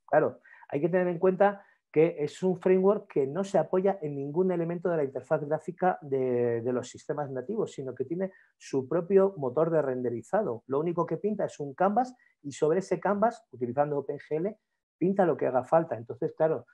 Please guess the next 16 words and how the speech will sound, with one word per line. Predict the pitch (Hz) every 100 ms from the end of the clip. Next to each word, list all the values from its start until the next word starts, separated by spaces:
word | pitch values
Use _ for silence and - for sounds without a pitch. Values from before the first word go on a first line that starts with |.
| _ _ -
el, | 143 143 -
el | 135 135 147
no |
estar | 190 - 202 202 -
atado | 139 - 180 165 -
a | 135 -
componentes, | 131 123 131 151 190 202 196 196 196 190 - - - -
a | 139
componentes, | 139 123 139 165 170 175 -
eh, | 175 170 170 170
nativos | 165 160 180 175 185 - _ - - _
le | 120 123 123
da | 147 147
una | 147 151
versatilidad | 151 - 143 131 127 139 151 - _ -
in-, | 156 139 127 113